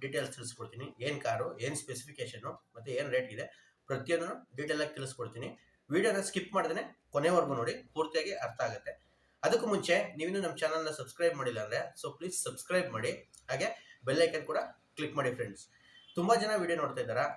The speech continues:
ಆದ್ರೆ ಕೆಲವ್ರು ಮಾತ್ರ ಚಾನಲ್ನ ಸಬ್ಸ್ಕ್ರೈಬ್ ಮಾಡ್ಕೊಂಡಿದ್ದೀರಾ. ಚಾನಲ್ ಸಬ್ಸ್ಕ್ರಿಪ್ಷನ್‌ಗೆ ಯಾವುದೇ ಚಾರ್ಜಸ್ ಇರಲ್ಲ, ಫ್ರೀಯಾಗಿ ಚಾನಲ್ನ ಸಬ್ಸ್ಕ್ರೈಬ್ ಮಾಡ್ಕೊಳ್ಳಿ. ಹಾಗೆ ನಾವು ಹಾಕೋ ವಿಡಿಯೋ ಮೊದಲು ನಿಮಗೆ ನೋಟಿಫಿಕೇಶನ್ ಬರುತ್ತೆ ಫ್ರೆಂಡ್ಸ್. ಹಾಗೆ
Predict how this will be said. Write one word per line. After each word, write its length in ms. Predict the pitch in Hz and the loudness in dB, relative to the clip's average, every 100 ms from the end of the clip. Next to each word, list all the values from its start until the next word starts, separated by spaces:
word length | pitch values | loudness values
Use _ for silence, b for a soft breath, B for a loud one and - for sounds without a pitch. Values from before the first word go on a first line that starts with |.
| 123 | -4
ಆದ್ರೆ 160 | 120 113 | -4 -4
ಕೆಲವ್ರು 240 | 120 147 | -4 -4
ಮಾತ್ರ 260 | 143 131 156 - - _ - | -2 -4 -4 -6 -8 _ -6
ಚಾನಲ್ನ 320 | 139 139 139 | -2 -2 -2
ಸಬ್ಸ್ಕ್ರೈಬ್ 460 | 135 120 - 147 135 | -4 -6 -4 -2 -2
ಮಾಡ್ಕೊಂಡಿದ್ದೀರಾ. 580 | 123 117 110 104 101 113 - B B B - - | -2 -2 -4 -4 -4 -4 -6 B B B -16 0
ಚಾನಲ್ 420 | 131 175 165 160 156 | 2 4 0 0 0
ಸಬ್ಸ್ಕ್ರಿಪ್ಷನ್‌ಗೆ 680 | - - 180 175 151 123 123 | 0 -2 -2 0 0 0 2
ಯಾವುದೇ 200 | 113 - | 2 0
ಚಾರ್ಜಸ್ 360 | - 117 131 - | 0 0 0 -2
ಇರಲ್ಲ, 240 | 117 110 139 - | -4 -2 -2 -2
ಫ್ರೀಯಾಗಿ 340 | 143 156 147 180 | 0 2 0 -2
ಚಾನಲ್ನ 280 | 127 135 135 | -4 -2 -4
ಸಬ್ಸ್ಕ್ರೈಬ್ 500 | 131 120 - 165 151 117 | -4 -8 0 2 2 0
ಮಾಡ್ಕೊಳ್ಳಿ. 320 | 110 120 - - B B - | -6 -6 -6 -8 B B -2
ಹಾಗೆ 180 | 147 151 131 | 0 2 2
ನಾವು 120 | 120 | 4
ಹಾಕೋ 180 | 135 151 | 4 4
ವಿಡಿಯೋ 240 | 139 151 | 2 0
ಮೊದಲು 240 | 127 127 147 | 0 -2 -4
ನಿಮಗೆ 200 | 139 202 - - 135 | -6 -8 -12 -8 0
ನೋಟಿಫಿಕೇಶನ್ 580 | 160 151 156 135 147 196 - - 120 | 0 0 -6 -6 -6 -10 -12 -20 -2
ಬರುತ್ತೆ 280 | 123 - 113 | -2 -2 -8
ಫ್ರೆಂಡ್ಸ್. 240 | 117 - - b b b b _ 147 | -8 -16 -20 b b b b _ 2
ಹಾಗೆ 180 | 143 | 2